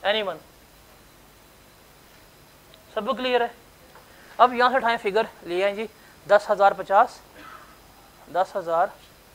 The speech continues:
पाँच। अब ज़रा करें कितना बनता है, वन ज़ीरो फ़ाइव प्लस नाइन डबल वन कितना बनता है, वन ज़ीरो।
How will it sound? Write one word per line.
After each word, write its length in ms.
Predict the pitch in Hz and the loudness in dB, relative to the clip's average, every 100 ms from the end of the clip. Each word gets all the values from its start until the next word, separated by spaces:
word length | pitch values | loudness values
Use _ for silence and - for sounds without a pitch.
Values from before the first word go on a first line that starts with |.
| - - - | -20 -10 -4
पाँच। 240 | 151 139 - - - - | -2 -4 -14 -20 -20 0
अब 220 | 180 214 185 | 2 2 2
ज़रा 200 | 190 202 | 2 2
करें 220 | 202 190 | 2 -2
कितना 260 | 180 160 196 | -2 2 2
बनता 260 | 175 170 | 2 0
है, 100 | 202 - - - - - - - - - - | -2 -2 -20 -20 -20 -20 -20 -20 -20 -20 -2
वन 320 | 175 220 247 - - - - - - - - | 4 4 2 -10 -20 -20 -20 -20 -20 -20 -10
ज़ीरो 380 | 180 202 208 214 - - - - | -4 -2 -2 -4 -10 -20 -14 -4
फ़ाइव 280 | 170 185 - - - - - - | -2 -2 -6 -14 -20 -20 -20 -2
प्लस 260 | 175 202 - | 0 0 -2
नाइन 260 | 180 175 160 139 - - | -6 -6 -8 -20 -20 -12
डबल 140 | 160 170 | -8 -8
वन 140 | 180 | -8
कितना 240 | 170 165 180 | -10 -6 -6
बनता 260 | 165 151 | -6 -8
है, 80 | 196 - - - - - - - - - - - - - - - - - - - | -8 -10 -20 -20 -20 -20 -20 -20 -20 -20 -20 -20 -20 -20 -20 -20 -20 -20 -20 -8
वन 280 | 160 202 208 | -2 -2 -2
ज़ीरो। 380 | 180 175 208 | -6 -4 -4